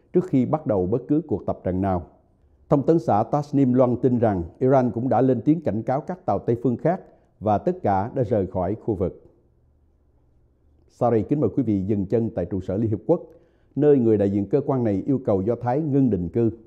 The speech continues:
Tổng thư ký Liên Hiệp Quốc Ban Ki-moon yêu cầu Do Thái ngưng hoạt động định cư tại khu chiếm đóng Tây Ngạn và gọi đó là sự đối đầu với cộng đồng thế giới. Ông Ban nói rằng ông lo ngại về những bản tin cho rằng Bộ Quốc phòng Do Thái đã chấp thuận kế hoạch cho cất thêm một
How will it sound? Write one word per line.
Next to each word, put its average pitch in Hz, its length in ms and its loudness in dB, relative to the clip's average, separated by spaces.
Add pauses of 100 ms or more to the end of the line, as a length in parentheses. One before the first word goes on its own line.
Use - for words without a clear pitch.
(1000)
Tổng 160 160 0
thư 156 80 0
ký 170 200 2
Liên 135 160 2
Hiệp - 80 -10
Quốc 202 220 -2
Ban 131 280 0
Ki-moon 120 460 2
yêu 139 200 0
cầu 107 140 2
Do 113 160 -2
Thái 135 200 -4
ngưng 151 240 0
hoạt 113 200 -4
động 101 200 -2
định 98 160 -2
cư 131 300 0
tại 85 120 -2
khu 120 180 -2
chiếm 135 260 -2
đóng 135 220 -2
Tây 139 120 -2
Ngạn 92 260 -4 (600)
và 107 160 0
gọi 110 200 2
đó 131 180 2
là 131 160 0
sự 107 220 -2
đối 135 180 4
đầu 104 240 4
với 98 140 -2
cộng 104 220 -2
đồng 92 260 0
thế 101 120 -4
giới. 107 260 0 (280)
Ông 113 220 -2
Ban 107 180 2
nói 104 120 -2
rằng 101 240 -2 (380)
ông 143 180 0
lo 151 120 2
ngại 107 280 0
về 107 120 -4
những 120 180 -2
bản 120 160 0
tin 131 280 2
cho 131 180 0
rằng 101 220 0
Bộ 95 160 -2
Quốc 185 160 -2
phòng 101 220 0
Do 117 80 0
Thái 127 300 -4
đã 120 100 -6
chấp 180 200 -6
thuận 104 160 -2
kế 165 160 -2
hoạch 113 180 -2 (380)
cho 107 140 2
cất 175 280 -4
thêm 123 180 2
một - 80 -4